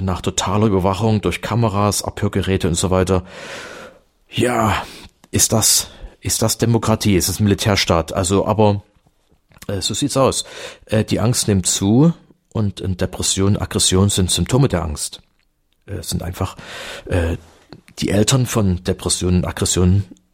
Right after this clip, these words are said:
ja, sind Angst. Und, ähm, und diese jungen Leute, die,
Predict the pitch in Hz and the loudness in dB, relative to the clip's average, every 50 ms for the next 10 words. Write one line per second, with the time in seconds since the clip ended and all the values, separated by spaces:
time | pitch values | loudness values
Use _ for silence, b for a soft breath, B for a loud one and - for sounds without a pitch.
0 | _ - - 87 82 82 - - 95 - 92 101 87 - - - - 113 104 92 | _ -6 -4 -4 -2 0 0 0 0 0 0 -2 0 -2 -2 -2 0 2 2 2
1 | - - B B B B B B B B B B - - 98 95 92 95 92 87 | 0 -4 B B B B B B B B B B -2 0 2 2 4 2 2 0
2 | - - _ _ _ _ _ _ _ _ _ - _ _ - _ _ _ _ _ | -4 -12 _ _ _ _ _ _ _ _ _ -20 _ _ -20 _ _ _ _ _
3 | _ _ _ _ - 104 104 - 190 175 - - 143 127 113 98 123 156 185 175 | _ _ _ _ -2 -2 0 2 2 2 4 4 4 4 4 2 2 2 4 4
4 | 127 101 107 147 202 - - - - 110 120 123 120 107 - | 4 4 2 2 2 0 0 -2 -2 -2 -2 0 -2 -2 -4